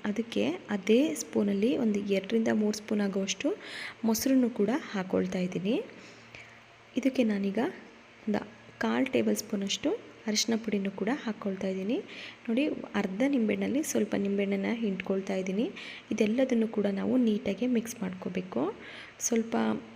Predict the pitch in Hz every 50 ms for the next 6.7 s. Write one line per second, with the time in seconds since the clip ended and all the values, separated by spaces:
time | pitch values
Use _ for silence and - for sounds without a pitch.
0 | - - - - 220 220 226 233 233 240 233 233 - 233 226 233 233 226 220 202
1 | 220 220 220 220 240 277 311 311 285 - 233 226 208 196 202 202 - - 220 214
2 | - 220 - 220 202 202 196 190 185 - 196 185 185 185 196 190 202 202 220 233
3 | 247 247 233 214 208 - 208 202 - - 208 196 196 - - 240 247 262 240 214
4 | 208 202 202 - - 214 - - 226 233 226 214 - - 208 208 208 202 202 196
5 | 190 202 196 196 196 202 - - - 294 403 - - - - - - - - -
6 | - - 226 226 - 208 190 190 - - 226 285 392